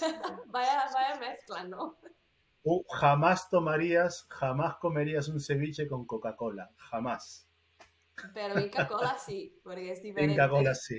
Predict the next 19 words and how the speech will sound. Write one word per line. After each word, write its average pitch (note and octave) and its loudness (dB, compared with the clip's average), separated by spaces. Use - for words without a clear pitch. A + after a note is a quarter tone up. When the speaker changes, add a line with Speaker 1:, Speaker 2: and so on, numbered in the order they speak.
Speaker 1:
¿no? C#3 -10
Porque A#2+ -4
es - -6
la B2 2
bebida B2 0
de, A#2 -4
es - -10
una B2+ -2
bebida C3+ 0
nacional, C#3 0
¿ya? A#2 -8
Eh, A2+ -8
es C3 -4
muy, D3 0
sí, D3 -8
es C#3+ 0
muy F3+ 2
rica. D#3+ -2
Eh, A#2 -2